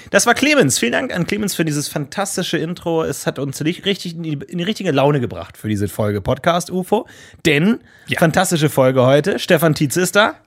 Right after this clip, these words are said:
Speaker 2: Und Florentin Will ist da. Wir beide mal wieder zusammen in einer Folge Podcast ufo.
Speaker 1: Wir sind entspannt. Die Tour ist vorbei. Der Sommer steht uns
Speaker 2: Du hast
Speaker 1: kurz
Speaker 2: grad letzte
Speaker 1: bevor.
Speaker 2: Folge Neo Magazin aufgezeichnet.
Speaker 1: Ja.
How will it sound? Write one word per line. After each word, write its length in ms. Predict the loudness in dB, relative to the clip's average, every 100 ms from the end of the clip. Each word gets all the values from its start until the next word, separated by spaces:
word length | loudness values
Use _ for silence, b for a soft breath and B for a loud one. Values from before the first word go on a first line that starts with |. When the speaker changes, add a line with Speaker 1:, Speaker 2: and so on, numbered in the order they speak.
| _
Speaker 2:
Und 400 | 6 8 6 0
Florentin 400 | 4 6 6 6
Will 100 | 4
ist 200 | 2 2
da. 180 | 4 6
Wir 80 | 6
beide 200 | 6 6
mal 120 | 4
wieder 120 | 2
zusammen 260 | -2 0 0
in 60 | 2
einer 140 | -2
Folge 220 | 0 -2
Podcast 340 | -2 -6 -6 -6
ufo. 260 | -8 -8 -2
Speaker 1:
Wir 120 | 2
sind 120 | 4
entspannt. 720 | 2 0 2 0 0 -6 -8 -2
Die 240 | 4 4
Tour 280 | 4 2 2
ist 200 | 2 0
vorbei. 520 | 0 2 2 2 2
Der 160 | 0 0
Sommer 300 | 2 2 0
steht 380 | -2 -2 -2 -2
uns 180 | -4 0
Speaker 2:
Du 80 | 2
hast 100 | 2
Speaker 1:
kurz 100 | 2
Speaker 2:
grad 140 | 2
letzte 280 | 2 2 2
Speaker 1:
bevor. 160 | 2
Speaker 2:
Folge 140 | 2 2
Neo 120 | 2
Magazin 400 | 2 -2 -4 -6
aufgezeichnet. 640 | -4 -6 -4 -2 -2 -2 -6
Speaker 1:
Ja. 160 | -2